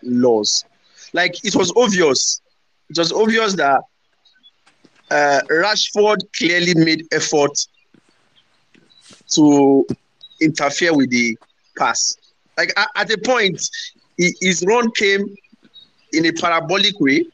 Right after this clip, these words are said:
towards the ball. So it was obvious that he was trying to gain territory on the ball.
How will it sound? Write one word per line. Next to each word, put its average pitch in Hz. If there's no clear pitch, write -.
towards 156
the 139
ball. 131
So -
it 226
was 214
obvious 262
that 185
he 165
was 165
trying 214
to 147
gain 190
territory 170
on 143
the 135
ball. 139